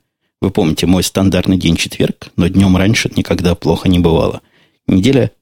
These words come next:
неделя начиналась не очень так, чтобы по-рабочему. Приехал наш начальник из Нью-Йорка, приехал на три дня. На мой прямой вопрос, а я с ним всегда прямо разговариваю: «Чего ты тут три дня делать будешь? Мы с тобой все темы уже и по телефону переговорили.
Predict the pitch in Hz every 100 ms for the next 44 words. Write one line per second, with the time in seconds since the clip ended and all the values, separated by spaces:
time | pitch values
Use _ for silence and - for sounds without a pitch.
0 | _ _ 95 98 113 110 98 - 98 90
1 | - - - - _ 120 117 131 - -
2 | 80 - 82 - 82 78 - _ _ -
3 | - 90 101 190 - 95 87 117 - 104
4 | 98 - 101 - 73 92 - - 87 85
5 | 131 180 - - 104 - 92 90 - 101
6 | 85 73 - _ _ _ _ _ _ _
7 | _ _ - 92 107 123 104 - 113 104
8 | 87 92 165 180 - 80 82 85 76 -
9 | 90 - 95 - 90 87 87 90 107 123
10 | 107 - 110 107 92 - - 107 104 95
11 | 85 101 - 101 135 123 - _ _ _
12 | _ - 107 - 95 101 - 95 - 92
13 | 87 73 - 76 82 87 139 151 - 90
14 | 98 95 92 90 98